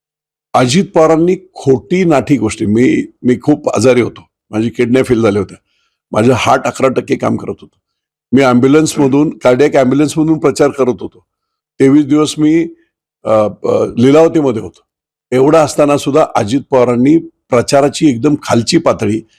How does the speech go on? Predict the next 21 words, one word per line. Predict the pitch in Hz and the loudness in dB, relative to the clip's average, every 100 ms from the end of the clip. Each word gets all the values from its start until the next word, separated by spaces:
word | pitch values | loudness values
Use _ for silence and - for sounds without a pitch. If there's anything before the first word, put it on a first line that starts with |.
| _ _ _ | _ _ _
हीन | - 180 226 226 | 0 2 2 0
पातळी, | 143 - 95 90 _ _ _ _ _ _ _ _ | 0 -2 -6 -10 _ _ _ _ _ _ _ _
हीन | 185 233 | 0 0
पातळी | 208 170 165 151 | 2 0 2 2
गाठली | 120 104 135 170 - _ _ | 0 -2 -2 -2 -4 _ _
आणि | 123 143 165 | 0 2 0
त्याच | 165 156 185 | 2 2 2
पालखी | - 131 107 143 | -2 -2 -2 -4
तळावर | 113 123 135 | 0 0 2
अजित | 135 113 127 | 0 -4 -8
पवार | - 120 | -2 -2
बोलले | 110 110 | 0 -2
होते | 113 113 | -2 -2
की, | 156 - | -4 -4
"तुम्हाला | 131 131 139 | -2 0 2
जर | 135 135 | 2 2
जमत | 120 127 135 - | 2 0 -2 -4
नसेल, | 113 139 170 - _ _ _ | -2 0 -2 -8 _ _ _
कशाला | 110 175 180 | 0 2 2
निवडणूक | 165 160 151 151 | 2 0 0 -2
लढता | 139 127 135 127 | -2 -2 -4 -6